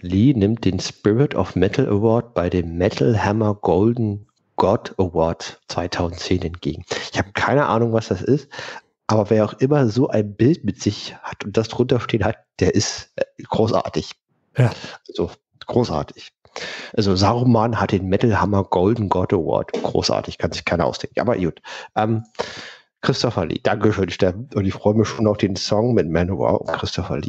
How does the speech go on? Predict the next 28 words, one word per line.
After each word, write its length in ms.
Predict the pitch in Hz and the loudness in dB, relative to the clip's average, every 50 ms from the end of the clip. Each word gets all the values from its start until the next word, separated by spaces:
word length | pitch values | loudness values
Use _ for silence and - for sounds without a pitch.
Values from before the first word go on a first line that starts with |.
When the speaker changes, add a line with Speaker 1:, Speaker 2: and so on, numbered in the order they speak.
| - | -6
Speaker 1:
für 300 | - - - - 85 67 | -6 -2 0 2 2 2
später 360 | - - - - 85 - 85 80 - | 2 0 -2 -2 0 0 0 -2 0
zum 280 | - 95 90 90 - - | -2 -2 -2 -2 0 2
Hören. 320 | 98 92 - - - - _ _ _ _ - - - - - - - - - - - - _ _ _ _ | 2 4 4 2 -2 -6 _ _ _ _ -14 -12 -10 -10 -8 -8 -8 -8 -10 -12 -16 -20 _ _ _ _
Speaker 2:
Ja, 200 | - 143 104 - - - _ _ _ _ _ _ _ - - _ _ | -2 -2 -2 -2 -10 -20 _ _ _ _ _ _ _ -20 -20 _ _
genau. 260 | - 131 104 101 101 - | -4 -2 -2 -2 -4 0
Also 200 | - 139 139 143 | 0 2 2 4
dann 500 | 131 139 131 135 139 139 139 135 131 131 | 2 4 4 4 4 2 0 -4 -4 0
wären 220 | - 127 127 127 123 | 2 2 2 4 2
wir, 200 | 127 123 120 117 | 2 0 4 4
wäre 100 | 135 139 | 4 4
ich 80 | 143 | 4
jetzt 160 | - 135 - 123 | 2 0 2 0
auch 160 | 120 120 - | 0 0 0
mit 140 | 127 117 120 | -2 0 2
meiner 180 | 117 117 123 | 2 4 4
letzten 340 | 113 113 110 - - - 117 | 4 4 2 0 -4 -4 -2
Meldung 300 | 104 104 107 101 98 95 | 0 0 0 0 -2 -6
durch. 360 | - 101 92 87 - - - _ _ _ - - - - - - - - - - - - _ _ _ - | -8 -8 -10 -10 -12 -16 -20 _ _ _ -18 -14 -12 -12 -10 -10 -10 -10 -12 -12 -14 -18 _ _ _ -2
Speaker 1:
Apropos 840 | 147 120 - - - 127 120 120 123 - - 120 117 - - - - _ _ _ _ _ _ _ _ _ _ _ - - _ - | -2 -2 -2 0 2 2 2 0 -4 -2 0 2 2 2 0 -2 -8 _ _ _ _ _ _ _ _ _ _ _ -20 -20 _ -8
Spirit 560 | 110 - - - 123 123 123 120 110 107 - | -6 -6 -2 0 0 2 4 4 4 2 0
of 340 | - - 87 92 - - - | 0 0 0 0 -2 -8 -8
Metal 320 | - 101 101 98 - 113 - | -2 -2 -2 2 2 0 0
Award, 460 | 90 90 80 - - - - - - | 0 0 0 0 0 -2 -6 -8 -4
Metal 440 | 101 98 110 113 - 127 120 104 - | 0 2 2 4 4 2 2 2 0
Hammer 260 | - 107 110 107 101 | 0 0 2 2 0
Golden 500 | 98 - - 95 95 104 110 107 - 98 | 0 0 0 2 4 4 2 2 -2 -4
God. 440 | 92 - 95 92 87 - - - 143 | -2 0 2 2 2 0 -4 -10 -14